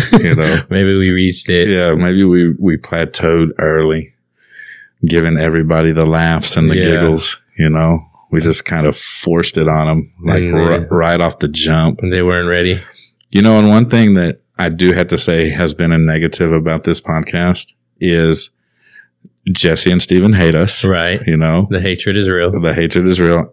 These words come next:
Speaker 1: And we have gotten away from our love of Mike Tyson.
Speaker 2: Oh.
Speaker 1: And it was,
Speaker 2: <laughs>
Speaker 1: and it was brought up again last night because I had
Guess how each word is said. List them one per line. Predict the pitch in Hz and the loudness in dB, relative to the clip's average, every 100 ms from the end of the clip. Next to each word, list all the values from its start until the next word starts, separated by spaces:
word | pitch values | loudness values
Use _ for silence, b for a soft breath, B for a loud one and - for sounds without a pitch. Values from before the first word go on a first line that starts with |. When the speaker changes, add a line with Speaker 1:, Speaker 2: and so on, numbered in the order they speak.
| - | 0
Speaker 1:
And | 127 120 101 95 - B B B B _ - | 2 4 4 2 -2 B B B B _ 0
we | 98 | 4
have | 117 95 85 | 4 4 2
gotten | 92 101 92 | 0 0 0
away | 90 82 82 87 98 101 - | 2 2 2 0 0 -2 -8
from | - 92 85 | -6 -2 0
our | 80 | 0
love | 80 78 78 82 82 | 0 2 2 0 0
of | - 78 | -2 0
Mike | 80 80 67 | 0 0 -2
Tyson. | - 80 80 71 - _ _ _ _ _ - | -2 -2 -2 -8 -10 _ _ _ _ _ -6
Speaker 2:
Oh. | 95 107 85 80 - B B B B | 0 2 0 -2 -8 B B B B
Speaker 1:
And | - 87 | 2 2
it | 90 | 2
was, | 90 87 82 147 | 2 2 0 -2
Speaker 2:
<laughs> | 117 | -2
Speaker 1:
and | 87 92 | 0 2
it | 90 | 2
was | 87 82 | 2 2
brought | 85 95 95 | 2 2 4
up | 95 101 | 4 2
again | 87 85 82 | 0 2 0
last | 80 78 - | 0 0 0
night | 78 73 | 0 0
because | 76 85 78 | -2 -2 -2
I | 78 | -2
had | 73 80 82 | -2 -2 -2